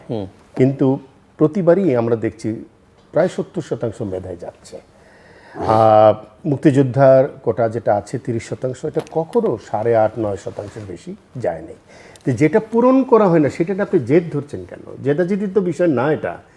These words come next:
Speaker 2: যৌক্তিক জায়গায় চিন্তা করা উচিত। আমরা, আহ, পঁয়ত্রিশ থেকে ঊনচল্লিশতম বিসিএস এর যদি পাঁচটা নিয়োগ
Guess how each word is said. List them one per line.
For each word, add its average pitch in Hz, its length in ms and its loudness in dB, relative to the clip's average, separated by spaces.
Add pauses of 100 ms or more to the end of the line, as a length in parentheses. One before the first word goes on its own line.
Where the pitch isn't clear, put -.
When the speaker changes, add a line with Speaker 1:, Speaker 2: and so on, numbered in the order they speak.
(200)
Speaker 2:
যৌক্তিক 165 540 -2
জায়গায় 151 260 2
চিন্তা 196 320 -2
করা 127 200 0
উচিত। - 300 -8 (720)
আমরা, 156 300 6
আহ, 156 120 2 (680)
পঁয়ত্রিশ 170 440 2
থেকে 170 220 -2
ঊনচল্লিশতম 147 720 -2
বিসিএস 120 460 -4
এর 127 120 -4
যদি 120 220 -2
পাঁচটা 131 460 -2
নিয়োগ 127 260 0